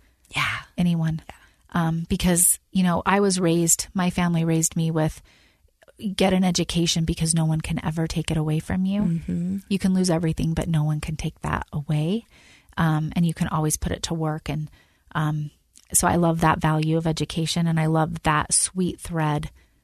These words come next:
Speaker 2: that plays throughout that book.
Speaker 1: Yeah, just incredible.
Speaker 2: Mm-hmm.
Speaker 1: Um, yeah, that was so great.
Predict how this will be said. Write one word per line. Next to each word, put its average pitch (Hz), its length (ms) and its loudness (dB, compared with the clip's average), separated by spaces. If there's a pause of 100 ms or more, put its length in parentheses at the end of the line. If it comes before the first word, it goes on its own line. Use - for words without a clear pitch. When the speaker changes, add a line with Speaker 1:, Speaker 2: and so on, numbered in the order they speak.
(160)
Speaker 2:
that 165 240 -2 (120)
plays 147 300 -2
throughout - 240 -4
that - 180 -6
book. - 280 -8 (140)
Speaker 1:
Yeah, 143 340 -6 (180)
just - 340 2
incredible. 147 600 -2 (220)
Speaker 2:
Mm-hmm. 180 320 -10
Speaker 1:
Um, 160 520 4
yeah, 226 260 0
that 220 140 0
was 233 100 2
so 220 220 2
great. 208 340 -6